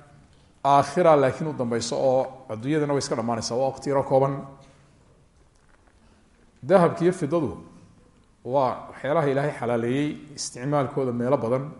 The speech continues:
meelaha qaarkood baa la diiday. Marka dahabka iyo fidada, matalan, ragga waa loo diiday inay xidhaan, laakiin dumarka waa loo ogolaa, siduu Nabigu yidhi, alayhi salaatu wasalaam. Ummadayda dhedigeedana waa loo xalaaleeyey buuri.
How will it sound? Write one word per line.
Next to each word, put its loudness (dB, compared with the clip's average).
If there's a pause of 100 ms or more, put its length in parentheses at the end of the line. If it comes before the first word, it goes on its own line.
(840)
meelaha 0
qaarkood -2
baa -2
la -6
diiday. -14 (140)
Marka -2
dahabka 0
iyo -2
fidada, 0 (1500)
matalan, -2
ragga 4
waa 10
loo 4
diiday 0
inay -4
xidhaan, -2 (1800)
laakiin -4
dumarka 4 (1500)
waa 4
loo 6
ogolaa, 2
siduu -4
Nabigu -2
yidhi, 0
alayhi -2
salaatu -6
wasalaam. -4 (1200)
Ummadayda 2
dhedigeedana 2
waa 4
loo 4
xalaaleeyey 2
buuri. -2